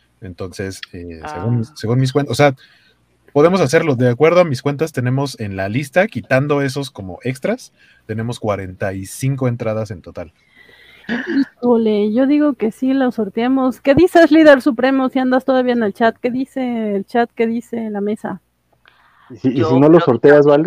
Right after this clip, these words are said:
Speaker 4: ¿vale?
Speaker 2: Sí,
Speaker 4: Y si no
Speaker 2: sortearía.
Speaker 4: lo sorteas, ¿vale? Recuerda que yo ya no tengo programa.
Speaker 1: Ah, no,
Speaker 4: Ok.
Speaker 1: espérame, ya me acordé,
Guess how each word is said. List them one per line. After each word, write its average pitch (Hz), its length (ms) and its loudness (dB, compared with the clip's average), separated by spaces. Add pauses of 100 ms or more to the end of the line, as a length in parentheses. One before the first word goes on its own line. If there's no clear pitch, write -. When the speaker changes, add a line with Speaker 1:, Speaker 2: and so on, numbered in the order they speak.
Speaker 4:
¿vale? - 140 -16 (880)
Speaker 2:
Sí, - 120 -20
Speaker 4:
Y - 40 -20
si - 80 -14
no - 80 -12
Speaker 2:
sortearía. 131 320 -4
Speaker 4:
lo 151 80 2
sorteas, 139 280 4
¿vale? 147 280 0
Recuerda 120 440 -2
que 98 220 -10
yo 104 120 -8
ya 113 120 -4
no 110 100 -8
tengo 113 220 -6
programa. 92 320 -8
Speaker 1:
Ah, 170 340 -2 (120)
no, 139 160 -4
Speaker 4:
Ok. 151 60 -2
Speaker 1:
espérame, 131 420 -8
ya 120 160 -8
me 127 80 -6
acordé, 92 320 -14